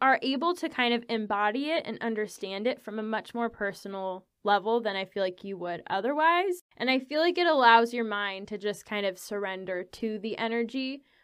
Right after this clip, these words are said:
rather than you have walls and are trying to make sense of it. You know, you're just kind of allowing it in and just experiencing it and gaining an understanding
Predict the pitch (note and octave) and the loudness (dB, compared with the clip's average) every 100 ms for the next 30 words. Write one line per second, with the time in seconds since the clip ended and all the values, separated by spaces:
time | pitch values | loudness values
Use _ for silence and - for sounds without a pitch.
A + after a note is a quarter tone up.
0 | _ A#3 A3 G#3 G#3 F#3+ F#3+ F3+ F3 - | _ 4 6 4 0 -2 -4 -4 -8 -12
1 | G3+ A3 A3 G#3 G3 F3 F3+ F3+ F3+ F#3 | -4 -2 2 2 2 0 0 2 2 -2
2 | F#3+ E3+ F3+ F3+ E3+ E3+ F#3+ E3+ - F#3 | -8 -10 -8 -6 -6 -8 -12 -14 -12 -12
3 | F3+ B3+ B3+ C#4 C4+ C#4 C4+ A3 G3+ - | -8 -4 -2 -2 -2 -2 0 -2 -4 -6
4 | - G#3 G3 - F#3+ F#3 F#3+ F#3+ F#3+ - | -4 -4 -2 -2 -2 -2 -2 -6 -10 -10
5 | F#3 F#3 F3+ - F3+ F3+ - - F#3 - | -10 -8 -8 -8 -8 -8 -10 -10 -10 -10
6 | - F#3 F#3+ F#3+ G#3+ A#3+ B3 C#4 G3+ F#3 | -10 -8 -8 -10 -10 -8 -6 -6 -8 -8
7 | G#3+ A3 A3 G#3 - F#3+ F#3+ - F#3 F3 | -4 -2 -2 -6 -8 -10 -10 -10 -8 -8
8 | E3 F3 | -8 -12